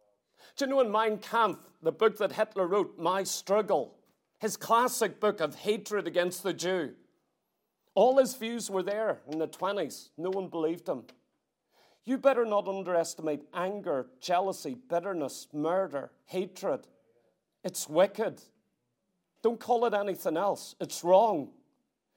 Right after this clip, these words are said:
You don't have the right to hate Muslim or homosexual or anyone else. I don't compromise with sin, but I don't hate anyone.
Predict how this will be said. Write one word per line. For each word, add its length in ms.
You 100
don't 200
have 160
the 100
right 400
to 60
hate 340
Muslim 640
or 120
homosexual 880
or 140
anyone 360
else. 440
I 100
don't 220
compromise 760
with 100
sin, 400
but 100
I 100
don't 220
hate 220
anyone. 540